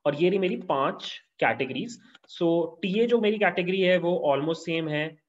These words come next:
ये भी almost same है, ये भी almost same है, नाइंटी नाइन, एक, एक सौ ग्यारह, थोड़ा सा difference है actually। यहाँ पे भी थोड़ा सा डिफरेंस है,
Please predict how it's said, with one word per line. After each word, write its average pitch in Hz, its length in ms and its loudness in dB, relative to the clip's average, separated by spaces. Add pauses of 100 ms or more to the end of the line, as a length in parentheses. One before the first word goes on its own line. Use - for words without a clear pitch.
(760)
ये 143 80 -4
भी 156 100 -2
almost 165 400 2
same 160 180 -2
है, 151 260 -6 (760)
ये 220 440 -4
भी 190 400 -2
almost 196 460 2
same 180 160 -2
है, 147 80 -6 (100)
नाइंटी 143 420 -4
नाइन, 156 240 -4
एक, 151 120 -10 (120)
एक - 140 -10
सौ 156 120 -6
ग्यारह, 143 220 -4
थोड़ा 180 280 -2
सा 196 80 0
difference 156 340 -6
है 127 120 -4
actually। - 260 -16 (480)
यहाँ 156 180 -4
पे 185 80 -4
भी 185 100 -4
थोड़ा 170 180 4
सा 180 80 4
डिफरेंस 175 360 -2
है, 208 100 -6